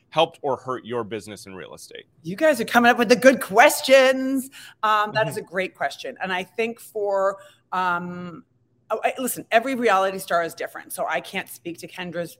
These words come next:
Speaker 2: uh, business model. I can't speak to anyone else's. I mean, I know for myself that my clients are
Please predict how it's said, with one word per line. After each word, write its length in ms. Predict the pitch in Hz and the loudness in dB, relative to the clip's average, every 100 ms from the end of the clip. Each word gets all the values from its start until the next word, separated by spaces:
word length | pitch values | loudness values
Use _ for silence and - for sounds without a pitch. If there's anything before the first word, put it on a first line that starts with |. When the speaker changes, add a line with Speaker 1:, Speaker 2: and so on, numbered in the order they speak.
| _ | _
Speaker 2:
uh, 160 | 170 160 | -2 -2
business 380 | 160 - 170 - | -4 -12 -12 -4
model. 320 | 165 160 160 | -2 0 -2
I 80 | 156 | -4
can't 240 | - - | -10 -18
speak 200 | - 165 | -16 -18
to 120 | - | -12
anyone 260 | 165 160 160 | -10 -8 -8
else's. 360 | 156 156 165 160 | -8 -10 -12 -12
I 80 | |
mean, 220 | 160 165 156 | -10 -8 -8
I 100 | 160 | -6
know 180 | 160 | -8
for 140 | 175 190 | -8 -8
myself 480 | 165 160 165 156 - | -8 -4 -2 -2 -2
that 240 | 156 151 - - _ | -4 -4 -12 -20 _
my 140 | - 175 | -4 -4
clients 440 | - 185 165 170 - | -2 -4 -4 -6 -6
are 240 | 170 170 | -6 -6